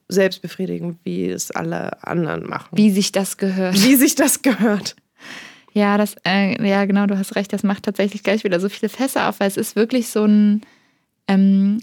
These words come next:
Speaker 2: also das, was du da ansprichst, ist ja auch erstmal dieses, ich, ich kenne das nicht aus Bildern und aus Erzählungen und so.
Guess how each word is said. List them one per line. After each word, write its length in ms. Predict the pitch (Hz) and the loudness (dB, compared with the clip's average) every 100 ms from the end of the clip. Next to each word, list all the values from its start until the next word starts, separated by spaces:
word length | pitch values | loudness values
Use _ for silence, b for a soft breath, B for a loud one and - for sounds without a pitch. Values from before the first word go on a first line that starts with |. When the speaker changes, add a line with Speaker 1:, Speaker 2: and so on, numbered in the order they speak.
| - | -2
Speaker 2:
also 260 | 190 190 | 0 0
das, 180 | 180 190 | 0 -2
was 140 | 202 190 | -2 -4
du 80 | 196 | -4
da 120 | 190 | -4
ansprichst, 560 | - 233 - 220 208 - | -2 -4 -2 -6 -6 -10
ist 200 | 196 - | -8 -4
ja 360 | 196 190 196 - _ _ _ _ _ _ _ _ - | -2 -2 -4 -8 _ _ _ _ _ _ _ _ -12
auch 140 | 180 | -8
erstmal 420 | - 196 - 214 202 | -4 -4 0 -2 0
dieses, 340 | 190 190 185 | -2 -4 -6
ich, 220 | - - - _ | -10 -14 -16 _
ich 160 | - - | -14 -12
kenne 280 | - 170 208 | -6 -2 0
das 220 | 262 - | -2 -2
nicht 200 | 269 - | -4 -4
aus 140 | 185 | -8
Bildern 480 | - 185 190 202 202 | -4 0 2 2 0
und 100 | - | -2
aus 160 | - - | -6 -8
Erzählungen 600 | 196 - 185 196 240 247 | -10 -6 -4 0 2 4
und 160 | 240 233 | 2 2
so. 200 | 285 | -2